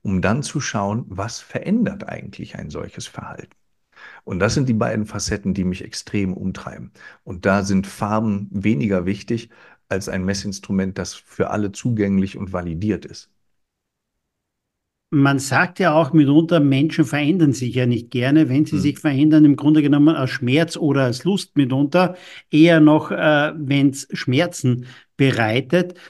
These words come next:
Speaker 2: Jetzt haben wir doch ein paar Jahre hinter uns, die ja vielleicht dem einen oder anderen Unternehmen doch große Schmerzen bereitet haben.
Speaker 1: Mhm.
Speaker 2: Ist, ähm, ich sage mal, die Bereitschaft, sich zu verändern im unternehmerischen Umfeld,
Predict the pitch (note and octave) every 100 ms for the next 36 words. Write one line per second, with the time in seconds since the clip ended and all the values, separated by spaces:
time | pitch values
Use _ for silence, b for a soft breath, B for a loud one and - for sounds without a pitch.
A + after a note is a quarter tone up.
0 | b _ _ - D#3 D#3 D3+ - E3 G3+
1 | F#3 F3 E3+ D#3+ D3+ C3+ B2 D3+ D#3 C3+
2 | D3+ D3 C3 D#3 D#3+ - D3+ D#3 D#3 D3
3 | D3+ D3+ E3 E3 D#3 D3+ E3 D#3+ D3 D3
4 | D#3+ D3+ D#3 C#3 C#3+ D#3 C3+ C3+ - -
5 | E3+ - - C#3 B2+ B2 B2 B2+ D3+ F3+
6 | E3+ D#3+ D#3 - D3 C#3 C3 C3 A#2 A#2+
7 | B2+ A#2+ A2 G#2 A2+ A2+ G#2 G2+ G#2 B
8 | B F#3 D#3 - F3 - - - D#3+ C#3+
9 | C#3 D3 D3 C3 D3 C#3 C3+ C#3 C#3+ G#2+
10 | A#2 G3+ - D#3 C3 C3 - C3+ - -
11 | C3 - C#3 - C#3 F#3 E3 D3 C3+ C3+
12 | C3 C3 B2 C3 C3+ B2+ - C#3+ C#3 C3+
13 | - A#2+ G#2